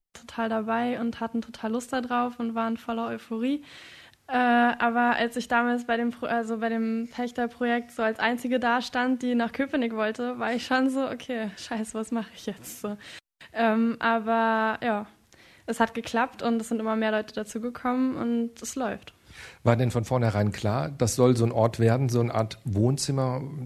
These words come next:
Speaker 2: das heimelig ist? Oder war das auch erstmal so ein Suchen und, und Erfinden? Denn wir haben ja eben schon gehört, äh, das sieht durch-, durchaus in anderen Bezirken Berlins, sieht's, sieht's durchaus ganz anders aus.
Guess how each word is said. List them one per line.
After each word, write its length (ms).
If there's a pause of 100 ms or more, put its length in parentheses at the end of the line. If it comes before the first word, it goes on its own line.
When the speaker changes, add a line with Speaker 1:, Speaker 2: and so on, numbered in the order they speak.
(160)
Speaker 2:
das 280
heimelig 420
ist? 240
Oder 240 (380)
war 140
das 160
auch 180
erstmal 360
so 120
ein 60 (300)
Suchen 440
und, 240
und 260
Erfinden? 280
Denn 140
wir 140
haben 140
ja 60
eben 140
schon 220
gehört, 400
äh, 200 (240)
das 140
sieht 180
durch-, 240 (140)
durchaus 460
in 100
anderen 260
Bezirken 440
Berlins, 360
sieht's, 240
sieht's 360
durchaus 340
ganz 180
anders 240
aus. 240